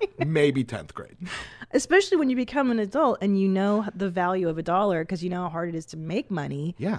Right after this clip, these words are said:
Speaker 1: And then you're like, "Why are you destroying someone else's shit, asshole?"
Speaker 2: Yeah.
Speaker 1: <laughs>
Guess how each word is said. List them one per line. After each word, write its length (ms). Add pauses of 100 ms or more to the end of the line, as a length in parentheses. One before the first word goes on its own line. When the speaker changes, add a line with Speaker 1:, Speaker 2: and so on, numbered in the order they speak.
(160)
Speaker 1:
And 140
then 80
you're 100
like, 220
"Why 120
are 60
you 160
destroying 440
someone 300
else's 380
shit, 500
asshole?" 640 (160)
Speaker 2:
Yeah. 220 (160)
Speaker 1:
<laughs> 240